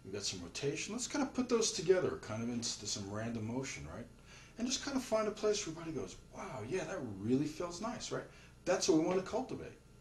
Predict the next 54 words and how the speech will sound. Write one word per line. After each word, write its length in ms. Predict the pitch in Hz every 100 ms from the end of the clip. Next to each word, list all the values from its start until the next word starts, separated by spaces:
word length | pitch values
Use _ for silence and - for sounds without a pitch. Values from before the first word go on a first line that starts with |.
| -
right? 160 | -
We 80 | 208
don't 140 | 285 269
want 120 | -
to 60 |
analyze 460 | 123 220 156 107 190
all 120 | 95
these 220 | 95 98
things. 240 | - 180 202
All 100 | 208
we 100 | 233
want 180 | 233 233
to 20 |
do 80 | 233
is 100 | -
find 260 | 214 220 - - - -
a 60 |
place 320 | - 262 262 -
where 100 | 165
it 40 |
feels 280 | - 190 185
free 300 | - 170 185
and 100 | 190
easy, 380 | 233 - - - - - -
'cause 160 | 107
that's 260 | 107 185 -
what 100 | 160
it's 100 | -
gonna 160 | 156 139
feel 260 | - 226
like 240 | 190 101 -
when 180 | 104
we 80 | 107
finally 380 | 104 - 123 131
get 120 | 143
to 80 | -
the 80 | 127
piano. 440 | 127 151 156 104 - - - - - - - - - - - -
Another 280 | 107 120 175
point, 360 | 175 196 202 202
and 80 |
I 60 | 95
have, 340 | 123 - - -
I 100 | -
have 160 | 143 147
to 60 |
repeat 380 | 131 127 - 170
this, 180 | 131 -
I 80 | 107
can't 240 | 135 139
say 180 | - 139
this 240 | 131 -
enough: 300 | 139 180 -
is 220 | 101 101